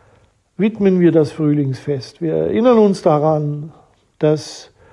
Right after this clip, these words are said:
durch die Opfer früherer Generationen unsere Freiheit immer wieder an Kraft gewonnen hat, dass wir auch die Bequemlichkeit der Fleischtöpfe Ägyptens verlassen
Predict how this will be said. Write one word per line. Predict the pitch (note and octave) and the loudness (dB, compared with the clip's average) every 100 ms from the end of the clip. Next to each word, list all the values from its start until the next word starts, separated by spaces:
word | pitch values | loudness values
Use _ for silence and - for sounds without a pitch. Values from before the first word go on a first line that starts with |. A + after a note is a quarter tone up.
| _ _ | _ _
durch | - D#3 - | -8 -8 -8
die | D3+ D4+ | -10 -2
Opfer | G#3+ G#3 - F#3 F3+ E3+ | -2 -2 2 4 4 0
früherer | - F#3+ G#3+ G3 F#3 | -6 -2 2 2 0
Generationen | F3+ F3 E3+ E3 D#3+ - E3 F3+ E3+ E3 D#3+ | -2 -4 -2 -2 -4 -2 -2 0 -2 -2 -4
unsere | - G3 G3+ F#3+ | -4 -4 -4 -6
Freiheit | E3 F3+ E3+ E3+ D#3 D#3 D3+ | -6 -2 0 2 2 0 -2
immer | G3 F#3 E3 | -4 -4 -4
wieder | E3+ D#3+ D3+ | -4 -4 -4
an | C#3+ C#3+ C#3+ | -6 -6 -8
Kraft | - D3+ D#3+ F3+ - - - | -10 -6 -4 -4 -10 -20 -10
gewonnen | C#3 B2 D#3 G#3 F#3 | -8 -4 -4 -2 -2
hat, | E3+ E3+ - _ _ - - _ - | -2 -4 -12 _ _ -20 -20 _ -6
dass | D#3+ - | -6 -2
wir | F3+ D#3 D#3 D3 C#3+ - _ _ _ _ _ | 0 2 2 0 -4 -18 _ _ _ _ _
auch | E3 E3 E3+ - | 0 2 0 -4
die | - F#3+ | -6 -2
Bequemlichkeit | F3+ F#3 E3 F3+ A3 A3 - - F3+ F#3 F3+ F#3 - - _ _ _ _ _ - | 0 -2 0 0 2 0 -2 2 4 4 2 -4 -20 -20 _ _ _ _ _ -2
der | E3 D#3+ D#3+ D#3 - - | 2 4 4 2 -2 -10
Fleischtöpfe | - F3 E3+ F#3 - F#3 F#3 F3+ | -10 -2 0 0 0 -4 -2 -4
Ägyptens | D#3+ F3 G3+ G3+ F#3 F3 - - _ _ _ _ _ _ _ _ _ | -2 -6 -8 -6 -4 -6 -10 -20 _ _ _ _ _ _ _ _ _
verlassen | _ F3 D#3 F#3+ F#3+ G#3 F#3+ F#3 E3+ | _ -2 0 0 0 -2 0 -2 -4